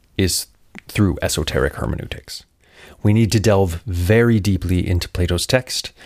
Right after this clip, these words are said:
so that we can find his true meanings. Now, we don't, as far as I'm aware, have a methodological passage in Iamblichus telling us why Plato wrote esoterically.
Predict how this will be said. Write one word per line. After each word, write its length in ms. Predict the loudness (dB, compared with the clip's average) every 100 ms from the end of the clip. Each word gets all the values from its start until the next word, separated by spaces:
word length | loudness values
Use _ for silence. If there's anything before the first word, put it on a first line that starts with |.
| -12
so 160 | -4 0
that 140 | 0
we 100 | 0
can 140 | -2 -2
find 260 | 0 0
his 160 | 0 -2
true 160 | -2
meanings. 500 | 0 2 0 -4 -10 -18 _ _ _ _ _ _ -20 -20 -20 -20 -20 _ _ -2
Now, 120 | 0
we 120 | 2
don't, 240 | 2 2 2
as 100 | 0
far 160 | 2
as 80 | 4
I'm 100 | 4
aware, 140 | 4
have 180 | 4 2
a 60 | 4
methodological 760 | 4 2 2 2 2 2 0 -2
passage 400 | 0 0 0 0
in 160 | 0
Iamblichus 460 | 2 4 2 0 -2
telling 260 | 0 0
us 140 | 0 -4 -10 -12
why 540 | -2 2 2 2 0 -6
Plato 320 | -2 -2 0
wrote 220 | 0 0 0
esoterically. 760 | -2 -2 0 0 0 -2 -2